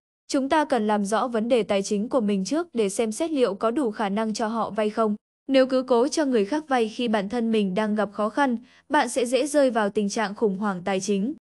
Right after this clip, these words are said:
Chỉ khi bạn cân nhắc kỹ tình trạng của mình và thỏa thuận rõ ràng với đối phương mới có thể tránh được những bất đồng, tranh chấp sau này. Các cách cư xử phù hợp, đúng mực cũng sẽ giúp bạn bảo vệ được lợi ích của bản thân đồng thời duy trì mối quan hệ tốt đẹp giữa các cá nhân với nhau.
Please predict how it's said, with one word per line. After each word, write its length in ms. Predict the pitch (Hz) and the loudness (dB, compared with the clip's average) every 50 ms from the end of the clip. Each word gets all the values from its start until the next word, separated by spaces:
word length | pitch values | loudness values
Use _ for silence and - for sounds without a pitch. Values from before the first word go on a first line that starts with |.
| _ _ _ _ _ | _ _ _ _ _
Chỉ 200 | - - 302 254 | -2 0 0 0
khi 160 | - 320 311 | 2 0 0
bạn 240 | 254 277 262 - 214 | 2 2 2 0 0
cân 180 | 214 262 247 240 | -2 -2 0 0
nhắc 220 | 277 320 330 - | 0 -2 -2 -2
kỹ 140 | - 285 285 | -2 -4 -2
tình 220 | 285 294 254 220 | 0 0 -2 0
trạng 260 | 214 - 226 190 196 202 | 0 0 -2 -2 -2 -2
của 120 | 220 208 | 0 0
mình 280 | 202 208 208 202 185 190 | 2 2 2 0 0 0
và 120 | 214 202 | -2 -2
thỏa 180 | 202 - 214 196 | 0 0 -2 -4
thuận 240 | - 226 214 - 208 | -2 -2 -4 -4 -2
rõ 220 | 208 226 202 262 | -2 -2 -2 -2
ràng 320 | 277 - 262 233 208 196 190 | 0 0 0 0 0 -2 0
với 160 | 202 208 208 | 0 0 2
đối 160 | 208 214 226 | 2 2 0
phương 280 | 226 302 294 277 240 220 | 2 0 0 0 2 0
mới 160 | 208 208 208 | 0 0 0
có 140 | 214 220 233 | 0 -2 0
thể 220 | - 320 240 202 | 0 0 0 0
tránh 260 | 196 - 208 202 226 | -2 -2 -4 -4 0
được 220 | 294 277 220 - 208 | 0 -2 -2 0 -4
những 200 | 208 208 202 254 | -4 -4 -2 -2
bất 140 | 320 320 | -4 -2
đồng, 260 | 262 240 226 202 190 185 - _ | 2 2 2 2 0 -2 -6 _
tranh 240 | - - 240 226 220 | -8 -6 -4 -4 -2
chấp 180 | 220 294 311 - | -2 -2 -4 -4
sau 200 | - - 233 214 | -2 -2 -2 0
này. 280 | 208 202 196 180 185 - _ _ _ _ _ | 0 0 -2 -2 -4 -10 _ _ _ _ _
Các 180 | - 349 349 349 | -2 -2 -2 0
cách 160 | 370 370 359 | -2 -4 -2
cư 160 | - 311 277 | 0 0 0
xử 240 | 254 - - 247 208 | 0 0 0 0 0
phù 180 | 196 - 233 214 | 0 0 -2 -2
hợp, 220 | 226 226 220 214 - _ _ - | 0 0 0 -2 -2 _ _ -2
đúng 200 | 220 240 240 277 | 0 0 2 2
mực 180 | 330 311 240 - | 2 0 0 0
cũng 180 | - 247 226 | -2 -4 -2
sẽ 180 | 262 - 277 240 | 0 -2 -2 -2
giúp 200 | 240 311 349 339 | 0 -2 -2 0
bạn 200 | 277 254 - 202 | 0 -2 0 0
bảo 140 | 214 208 202 | 0 0 2
vệ 200 | 196 208 208 - | 2 0 0 0
được 220 | 196 220 214 208 | 0 0 0 0
lợi 160 | 208 214 208 | 0 -2 -2
ích 200 | - 320 349 339 | 0 -2 -4 -2
của 120 | - 254 220 | 0 -2 0
bản 220 | 214 214 196 202 | 0 0 -2 -2
thân 180 | 226 262 240 226 | -2 -4 -2 0
đồng 200 | 233 214 202 202 | 0 0 0 0
thời 160 | 233 220 208 | 0 0 0
duy 200 | 202 233 240 233 | 0 0 -2 -2
trì 240 | 226 - 233 214 202 | -2 -2 -2 0 0
mối 200 | 196 202 202 208 | 2 0 0 0
quan 180 | - 285 262 | 0 0 0
hệ 180 | 247 247 226 - - | 0 -2 -2 -2 0
tốt 180 | 302 339 349 | -2 -2 0
đẹp 200 | 269 262 226 202 - | 0 -2 -2 -2 -4
giữa 220 | - - 226 214 - | -4 -2 -2 -2 0
các 220 | - 339 339 - | 0 -4 -4 -2
cá 120 | 247 214 | -2 -2
nhân 280 | 214 233 262 240 220 208 | 0 0 0 0 0 0
với 120 | 196 202 | 0 0
nhau. 300 | 202 247 240 226 214 202 | 0 0 0 0 0 -2